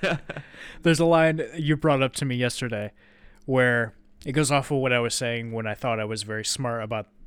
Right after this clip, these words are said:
Speaker 2: the last movie, where it's like, "No, he's just kinda hanging out."
Speaker 1: Mm-hmm.
Speaker 2: Uh, but Hawkins goes, "He's not after you, Laurie.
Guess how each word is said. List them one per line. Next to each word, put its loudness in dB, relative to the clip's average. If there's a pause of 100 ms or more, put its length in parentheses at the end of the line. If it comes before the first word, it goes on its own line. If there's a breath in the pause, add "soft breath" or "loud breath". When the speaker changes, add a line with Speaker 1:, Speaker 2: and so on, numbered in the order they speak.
Speaker 2:
the -4
last 0
movie, -8
where -8
it's -10
like, -6
"No, 0
he's -4
just -6
kinda -2
hanging -6
out." -8 (100)
Speaker 1:
Mm-hmm. -6 (360 loud breath)
Speaker 2:
Uh, 0 (120)
but -4 (160)
Hawkins 2
goes, -4 (380 soft breath)
"He's 4
not -6
after -14
you, -10
Laurie. -8